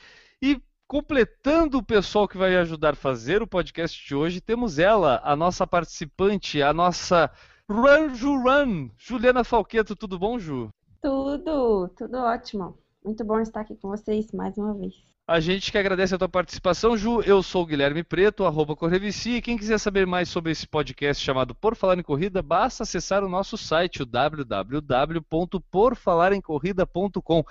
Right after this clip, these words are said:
Speaker 1: Percebe como eu falo devagar essa parte, Enio? Pro pessoal não ter desculpa pra não acessar o nosso site, cara. Então eu vou repetir, é w w w ponto por falar em corrida ponto com.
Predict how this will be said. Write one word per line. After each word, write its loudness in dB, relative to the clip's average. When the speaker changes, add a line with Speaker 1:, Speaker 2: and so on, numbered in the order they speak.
Speaker 1:
Percebe 4
como 2
eu 6
falo 0
devagar 2
essa -2
parte, 0
Enio? -2
Pro -12
pessoal 0
não 2
ter -4
desculpa -6
pra 2
não 0
acessar -2
o -2
nosso -6
site, -2
cara. -6
Então -2
eu -2
vou -2
repetir, -2
é 2
w 0
w 0
w -4
ponto -6
por 0
falar 2
em -4
corrida -6
ponto -10
com. -2